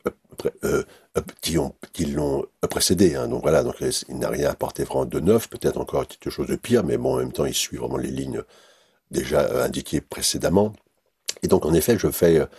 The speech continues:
là, je suis en train de tourner un film. Donc, évidemment, euh, là, j'ai eu quelques soucis avec, euh, la météo qui n'est pas, euh, vraiment, euh, au beau fixe et j'avais des scènes extérieures, donc j'ai dû un peu reculer tout ça. Mais en effet, ça sera un film, euh, sur, euh,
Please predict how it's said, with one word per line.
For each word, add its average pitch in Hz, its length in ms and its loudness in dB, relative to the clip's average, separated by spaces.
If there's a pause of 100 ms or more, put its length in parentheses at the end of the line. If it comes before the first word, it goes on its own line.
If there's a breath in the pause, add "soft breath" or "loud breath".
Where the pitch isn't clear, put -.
(800 soft breath)
là, 87 100 4
je 104 100 -2
suis - 160 0
en - 60 4
train - 200 2
de 71 200 2
tourner 80 320 0
un 139 120 2
film. - 260 2
Donc, 73 160 0
évidemment, - 420 0
euh, - 280 -2
là, 131 160 0
j'ai - 120 -4
eu - 40 -6
quelques - 300 -4
soucis - 380 0
avec, - 280 -2
euh, - 200 -6 (540 soft breath)
la 69 60 -2
météo 80 440 2
qui - 140 -6
n'est 67 140 -2
pas, 98 300 0
euh, 85 80 -8
vraiment, 143 440 -2
euh, 53 480 -6 (120)
au 71 80 0
beau 76 160 0
fixe 87 320 -2
et 69 40 -4
j'avais 71 220 0
des 71 80 -4
scènes 76 220 4
extérieures, 76 480 2
donc - 100 -2
j'ai 65 140 -8
dû 69 120 -6
un 69 100 -4
peu 71 180 0
reculer 71 420 -2
tout - 140 -8
ça. - 260 0 (480 loud breath)
Mais 76 60 2
en 73 80 2
effet, 107 180 2
ça 107 80 2
sera - 200 0
un 65 60 0
film, 87 300 0
euh, 67 140 0
sur, 131 480 0
euh, 107 240 -2